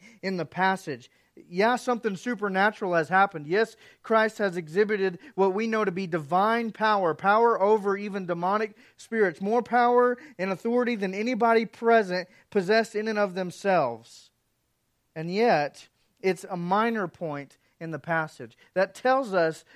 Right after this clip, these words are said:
the seriousness of the accusations that are brought to Christ. Luke is saying these accusations are so much more important than even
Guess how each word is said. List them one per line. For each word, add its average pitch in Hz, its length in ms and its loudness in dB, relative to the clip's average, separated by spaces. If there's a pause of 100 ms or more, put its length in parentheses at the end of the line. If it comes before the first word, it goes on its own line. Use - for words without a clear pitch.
(100)
the 170 120 -4
seriousness 170 960 -6
of 151 120 -10
the 160 120 -6
accusations 151 960 -6 (260)
that 156 140 -4
are 147 40 -6
brought 147 400 -4
to 143 80 -20
Christ. 123 440 -12 (1700)
Luke 220 300 -2
is 214 140 -4
saying 165 580 -4 (240)
these 262 260 -2
accusations 185 1040 -4 (220)
are 180 100 0
so 262 360 0
much 254 320 -2
more 226 420 -2 (160)
important 180 720 0
than 175 220 -2
even 202 520 -4